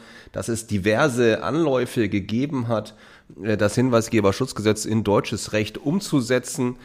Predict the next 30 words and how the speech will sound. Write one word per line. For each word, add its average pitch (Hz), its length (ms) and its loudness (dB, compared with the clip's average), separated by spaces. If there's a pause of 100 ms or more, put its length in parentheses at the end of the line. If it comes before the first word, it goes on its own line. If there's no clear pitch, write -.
(140)
Zuletzt 127 400 2
hatten 123 240 4
wir 113 60 6
ja 113 120 6
auch 110 160 0
darüber 104 400 4
aufgeklärt, 107 720 -2
dass - 320 -2
die 104 80 -6
Bundesrepublik 101 560 -2
Deutschland 107 600 2 (260)
wohl 117 180 6
verpflichtet 117 680 0
sein 107 400 2
wird, 104 180 0
für - 140 -4
jeden 110 340 -2
Tag, 107 220 0
in 90 140 -2
dem 107 180 0
sie 104 160 0
das 92 240 0
nicht 131 200 2
umgesetzt 87 680 0
hat, 104 160 -2
über 107 260 0
sechzigtausend 87 720 -2
Euro 98 320 0
an 82 180 -2
die 82 200 -2